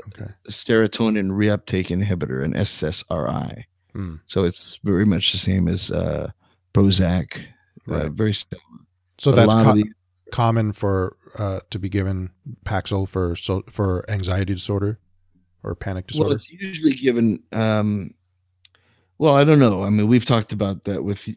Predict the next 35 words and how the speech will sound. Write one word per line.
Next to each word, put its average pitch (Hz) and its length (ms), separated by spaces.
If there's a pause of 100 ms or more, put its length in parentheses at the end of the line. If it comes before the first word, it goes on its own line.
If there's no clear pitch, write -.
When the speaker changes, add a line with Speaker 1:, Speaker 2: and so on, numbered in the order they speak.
Speaker 2:
with 98 240
what 104 160
you 123 140
went 104 220
through. 98 200
Luckily, 135 480
it 104 120
worked, 120 380
so 95 380 (180)
Speaker 1:
Yeah. 90 320
Speaker 2:
everything's 92 320
groovy. - 460 (420)
Although 98 380
I 101 80
don't 104 200
know 101 220
if, - 220 (100)
you 110 140
know, 92 240 (220)
another 107 280
doctor 101 340
may 104 220
have 101 420
given 95 280
you 87 240 (280)
a - 40
benzodiazepine 92 1000
instead. 90 600 (280)
Speaker 1:
Right. 85 280
Speaker 2:
But 92 240 (880)
many 113 340
of 120 60
the 117 160
antidepressants, 107 840
uh, 95 120